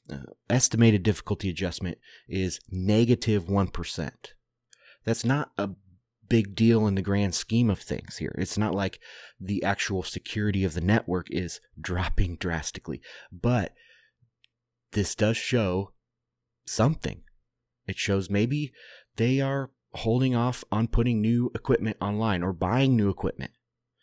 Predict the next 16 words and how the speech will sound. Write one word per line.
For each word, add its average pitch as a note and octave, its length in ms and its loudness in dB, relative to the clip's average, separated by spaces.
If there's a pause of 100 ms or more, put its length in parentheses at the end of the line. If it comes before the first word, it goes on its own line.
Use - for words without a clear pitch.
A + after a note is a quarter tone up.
(300)
And F#2+ 120 -6
so G#2+ 120 -2
we're G2 100 0
gonna G#2 180 -2
see A2+ 200 2
a G#2 60 2
variance G#2 720 0
here, G2 360 -2 (340)
um, E2+ 340 -10 (280)
leading A2+ 540 2 (100)
for G#2 160 -4
the G#2+ 80 2
next F#2+ 320 -4
month. A#2 480 -2 (280)
Who G2+ 120 0
knows? - 420 -4